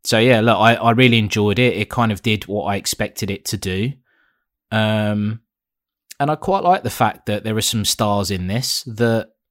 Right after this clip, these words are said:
you know, kind of take a step back a little bit. This could very easily have been a Paul Rudd's Ghostbusters, and it isn't. Um, so I'll give it four bloobs.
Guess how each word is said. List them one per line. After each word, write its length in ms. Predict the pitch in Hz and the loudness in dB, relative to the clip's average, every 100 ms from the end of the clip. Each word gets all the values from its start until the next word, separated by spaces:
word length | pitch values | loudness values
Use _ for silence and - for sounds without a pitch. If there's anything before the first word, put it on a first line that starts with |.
| _ _ _ | _ _ _
you 120 | - 120 | -6 -4
know, 180 | 92 | -4
kind 240 | 101 123 113 | -4 -2 -4
of 100 | - | -6
take 260 | - 113 - | -6 -6 -6
a 20 | |
step 300 | - - - | -6 -6 -4
back 260 | 143 127 | -6 -4
a 40 | 101 | -8
little 180 | 82 - | -8 -12
bit. 240 | 76 - _ _ _ _ _ _ _ _ | -16 -16 _ _ _ _ _ _ _ _
This 100 | 117 | -6
could 180 | - 101 | -4 -2
very 320 | 104 117 113 | 2 2 4
easily 520 | 110 113 110 107 104 | 2 2 0 -2 0
have 160 | 98 - | -2 0
been 180 | 107 98 | 0 2
a 380 | 98 98 92 _ - | 0 0 -4 _ -6
Paul 280 | 117 104 | -4 -2
Rudd's 280 | 101 95 87 | -2 -4 -4
Ghostbusters, 840 | - 113 - - - - - - _ - | -4 -4 -4 -10 -12 -14 -12 -12 _ -6
and 80 | |
it 80 | 104 | -4
isn't. 240 | 147 90 - _ _ _ - - - _ _ | -4 -6 -14 _ _ _ -20 -20 -20 _ _
Um, 500 | 101 101 101 101 101 _ | -2 0 2 0 -2 _
so 260 | - 110 107 | -4 -2 0
I'll 120 | 104 | -2
give 160 | 120 107 | -4 -6
it 60 | |
four 220 | - 131 127 | -4 -4 -2
bloobs. 380 | 160 156 - | -4 -4 -10